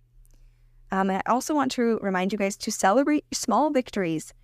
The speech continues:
Uh, maybe today you managed to take a short walk during your lunch break, or you spent an uninterrupted evening with your loved ones. Um, these moments matter. They add up. They create to, they add up to create the larger picture of balance in our lives.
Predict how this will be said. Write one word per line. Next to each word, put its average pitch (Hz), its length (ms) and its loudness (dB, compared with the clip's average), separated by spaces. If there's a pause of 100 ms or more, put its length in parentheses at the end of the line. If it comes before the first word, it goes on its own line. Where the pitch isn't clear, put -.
(240)
Uh, 190 100 -4
maybe 196 240 0
today 311 220 0
you 302 100 2
managed 285 280 2
to - 60 -8
take 294 140 -2
a - 40 -2
short - 420 -2
walk 262 300 0
during 240 200 2
your 247 120 2
lunch 254 240 0
break, 185 320 -4
or 202 100 -2
you 220 480 0
spent 214 440 0
an 208 200 -4
uninterrupted 208 920 -2
evening 180 380 -4
with 180 180 -6
your 156 100 -4
loved 139 200 -6
ones. - 340 -10 (500)
Um, 185 300 -2
these 202 320 -2
moments 185 440 0 (100)
matter. 185 480 -2 (180)
They 202 200 -4
add 208 160 2
up. 196 180 -2 (240)
They 170 60 -10
create 208 480 -2 (180)
to, 202 180 -6 (140)
they 196 100 0
add 202 160 2
up 208 100 -2
to - 100 -8
create - 320 -4
the 185 100 0
larger 208 360 0
picture - 380 -6
of 160 120 -6
balance 160 340 -4
in - 140 -10
our 151 140 -6
lives. - 480 -8